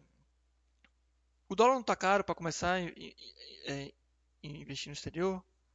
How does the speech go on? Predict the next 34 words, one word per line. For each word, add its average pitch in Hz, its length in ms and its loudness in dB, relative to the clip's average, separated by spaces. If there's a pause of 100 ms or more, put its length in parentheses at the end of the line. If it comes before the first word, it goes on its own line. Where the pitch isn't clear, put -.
(640)
O 170 100 -4
dólar 226 200 4
não 220 80 -6
tá 190 120 0
caro 196 320 2
pra 165 120 -4
começar 156 280 0
a 147 40 -6
investir 135 280 -10
no 139 60 -20
exterior? 160 520 -4 (160)
O 185 100 -12
dólar 220 180 4
não 214 60 -8
tá 190 120 -4
caro 180 280 2
pra 156 120 -8
investir 143 280 -12
no 160 60 -16
exterior?" 190 360 -6 (480)
Aí 240 160 4
o - 20 0
que - 80 10
acontece - 320 4
com - 80 -4
esse - 160 -2
tipo - 180 -8
de - 60 -20
pessoa? - 420 -4
O 196 120 -10
que - 100 -6
eu 254 60 -2
sempre - 200 -4
falo, - 400 -4